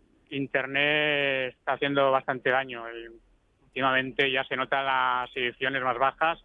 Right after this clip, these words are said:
y sobre todo, pues, prensa también gratuita, que también está afectando mucho el negocio.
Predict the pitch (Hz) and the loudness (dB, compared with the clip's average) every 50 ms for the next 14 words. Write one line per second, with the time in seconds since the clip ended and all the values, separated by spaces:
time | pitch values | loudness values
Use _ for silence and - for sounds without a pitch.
0 | _ - _ _ _ _ _ _ _ _ _ _ _ _ _ _ _ - 170 143 | _ -20 _ _ _ _ _ _ _ _ _ _ _ _ _ _ _ -2 0 0
1 | 139 135 135 131 131 131 127 127 127 127 127 123 120 117 - 135 120 120 - 135 | 2 2 0 0 0 0 0 0 0 0 0 -2 -2 -2 0 0 0 2 2 4
2 | 131 135 135 139 135 131 123 - _ - 131 135 143 135 - - 135 131 127 127 | 4 4 4 4 2 0 -4 -4 _ -4 -2 -2 -2 -4 -4 -4 -2 -2 -2 -4
3 | 127 131 131 131 127 127 123 123 120 127 131 - - - 120 135 143 139 - 143 | -4 -6 -6 -6 -6 -6 -6 -2 -2 -2 -2 -2 -6 -6 -6 -4 -4 -2 -2 -2
4 | 143 151 151 - 135 120 117 117 117 117 120 123 120 113 - 131 123 120 120 117 | -2 -2 -4 -4 -4 -2 0 0 0 0 0 0 -2 0 0 0 0 0 0 -2
5 | 117 113 113 120 117 - - 127 - 123 117 - - 120 120 117 117 117 113 - | -2 -4 -4 -6 -10 -10 -10 -8 -8 -8 -6 -2 -4 -2 -2 -2 -6 -6 -6 -4
6 | - 117 113 113 113 113 120 117 - - 107 | -2 -2 0 0 0 0 0 -2 -2 -8 -10